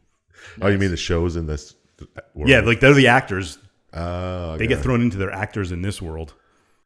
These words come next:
Speaker 1: Interesting.
Speaker 2: Yeah, the, the show, what I'm, <sighs> I'm, I'm having issues reconciling it 'cause there are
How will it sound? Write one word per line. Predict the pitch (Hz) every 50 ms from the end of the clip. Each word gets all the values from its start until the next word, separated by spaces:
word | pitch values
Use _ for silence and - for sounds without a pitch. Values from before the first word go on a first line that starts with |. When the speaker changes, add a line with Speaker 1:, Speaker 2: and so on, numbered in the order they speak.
| _ _ 82
Speaker 1:
Interesting. | 78 73 - - 67 - - 65 64 64 - _ _ _ _ _ _ _ _ _ _ _ _ _ _ _ _ _ _ -
Speaker 2:
Yeah, | 160 226 269 262
the, | 214 247 247 247 247 190
the | 180 220
show, | 190 - - - 254 294 320 330 330 320 247 -
what | 196 196 214 208
I'm, | 190 185 180 180 180 _ _ _ _ _ -
<sighs> | - - - - - - _ _ _ _ _ -
I'm, | 170 196 202 202 -
I'm | 185 190 208
having | 214 254 285 277 285 233 185 - _ _ _ _
issues | - 151 160 - - 147 139 127 113 107
reconciling | 117 131 131 131 131 120 - - 120 113 117 117 117
it | 127 120
'cause | 135 131 127
there | 135 131 131 131
are | 131